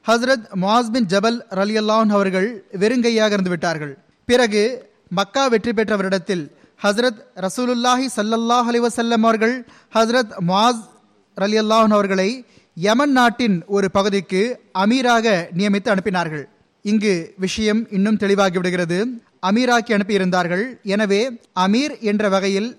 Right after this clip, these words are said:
அவர்களுக்கு கிடைத்து வந்த அன்பளிப்பு முதலியவை தொடர்பாக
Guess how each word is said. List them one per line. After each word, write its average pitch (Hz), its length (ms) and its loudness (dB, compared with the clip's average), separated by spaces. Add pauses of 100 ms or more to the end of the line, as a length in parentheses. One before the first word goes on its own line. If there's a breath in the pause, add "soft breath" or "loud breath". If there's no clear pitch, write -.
(100)
அவர்களுக்கு 202 500 -2
கிடைத்து 214 340 -2
வந்த 196 220 2 (560 soft breath)
அன்பளிப்பு 220 560 2 (180)
முதலியவை 190 420 -4
தொடர்பாக 175 480 -2